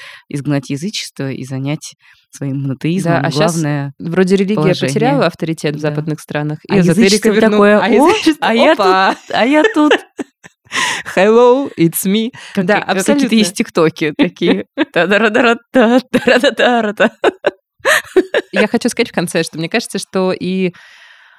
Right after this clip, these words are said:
Speaker 2: вот самопознанием, саморефлексией, я, наверное, так сейчас это назову, так сформулирую, да, а не про ментальное здоровье скажу, а вот с каким-то улучшением и инвестицией в себя и в своё ментальное состояние,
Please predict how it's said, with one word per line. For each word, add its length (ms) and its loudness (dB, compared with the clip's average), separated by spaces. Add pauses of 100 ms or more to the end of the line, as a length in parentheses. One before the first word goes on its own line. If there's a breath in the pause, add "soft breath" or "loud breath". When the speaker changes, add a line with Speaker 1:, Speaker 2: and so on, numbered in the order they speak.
(160 loud breath)
Speaker 2:
вот 200 -2
самопознанием, 1400 0
саморефлексией, 1300 -4 (200)
я, 280 -2
наверное, 400 -2
так 200 -4
сейчас 240 -10
это 140 -16
назову, 360 -10
так 180 -8
сформулирую, 640 -8
да, 280 -6
а 100 -14
не 180 -6
про 120 -8
ментальное 420 -6
здоровье 420 -12
скажу, 420 -16
а 120 -12
вот 200 -10
с 340 -10
каким-то 640 -10 (460 soft breath)
улучшением 800 0
и 140 -4
инвестицией 800 -4
в 60 -14
себя 520 -4
и 160 -14
в 40 -18
своё 280 -8
ментальное 440 -6
состояние, 460 -2